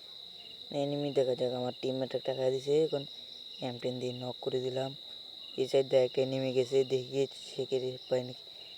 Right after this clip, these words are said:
না, সেটা উঠে গেছে, হিন্দু উঠে গেছে। না, না, আমি দেখবো, অন্ধে এনিমি মারতে পারি নাকি,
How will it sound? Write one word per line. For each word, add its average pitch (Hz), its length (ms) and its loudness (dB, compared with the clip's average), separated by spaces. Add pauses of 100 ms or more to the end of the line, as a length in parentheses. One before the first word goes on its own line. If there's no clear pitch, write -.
(280)
না, 117 220 -4 (140)
সেটা 127 320 4
উঠে 131 280 4
গেছে, 123 240 0
হিন্দু 123 360 -2
উঠে 127 180 0
গেছে। 143 540 0 (680)
না, 131 240 -4
না, 127 100 0
আমি 123 160 0
দেখবো, 131 320 4
অন্ধে 131 280 6
এনিমি 135 280 2
মারতে 120 340 -2
পারি 127 220 2
নাকি, 127 300 -6